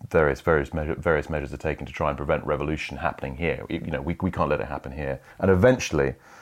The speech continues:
that leads to, um, the tightening of immigration laws. So whereas throughout the end of the nineteenth century and beginning of the twentieth century, the United States, you know, famous Statue of Liberty, was accepting huge numbers of, of migrants from Europe,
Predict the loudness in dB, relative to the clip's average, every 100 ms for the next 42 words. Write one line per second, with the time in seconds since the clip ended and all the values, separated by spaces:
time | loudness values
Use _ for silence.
0 | -14 2 4 4 2 2 0 -6 0 2
1 | 2 -2 -6 -2 0 2 -2 -6 -10 -14
2 | -6 -6 0 0 0 -2 -4 -4 -2 0
3 | 0 -2 -8 -8 -8 -12 -16 _ -20 -16
4 | -4 2 6 6 4 2 0 0 0 -2
5 | 0 -2 -4 -6 -2 -2 0 -6 -6 -6
6 | -6 -6 -6 -4 -6 -4 -6 -6 -6 -6
7 | -10 -20 -6 0 0 -2 0 0 0 -6
8 | -8 -6 0 0 0 -4 -6 -4 -2 -2
9 | -2 -6 -2 0 -2 -8 _ _ -20 -20
10 | -20 _ _ -4 -2 4 4 4 -6 2
11 | 2 4 0 0 -4 -8 -6 -4 4 4
12 | 4 -2 -6 -6 -2 2 2 0